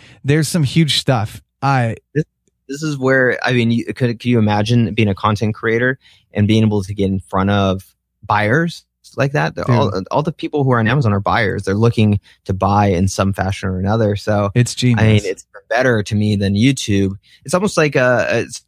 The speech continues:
Speaker 2: almost like Google versus, when I talk to people about Amazon keyword research using, like, Keyword Inspector or Merchant Words or whatever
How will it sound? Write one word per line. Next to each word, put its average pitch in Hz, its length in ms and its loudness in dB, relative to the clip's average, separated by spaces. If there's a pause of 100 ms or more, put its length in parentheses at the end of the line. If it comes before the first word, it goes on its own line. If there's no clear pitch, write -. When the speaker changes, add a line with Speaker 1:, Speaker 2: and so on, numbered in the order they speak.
Speaker 2:
almost 131 520 -4
like 110 220 -2
Google 123 480 2
versus, - 380 -4 (640)
when 120 220 0
I 117 80 0
talk 120 300 -2
to 117 100 -8
people 107 320 -2
about 101 320 0 (260)
Amazon 110 640 0
keyword 98 340 -2
research 92 680 -2
using, 95 320 0
like, 92 120 -2
Keyword 87 260 -4
Inspector 92 400 -4
or 90 300 -2
Merchant 95 340 -2
Words 90 380 -4
or 95 140 -4
whatever 98 580 2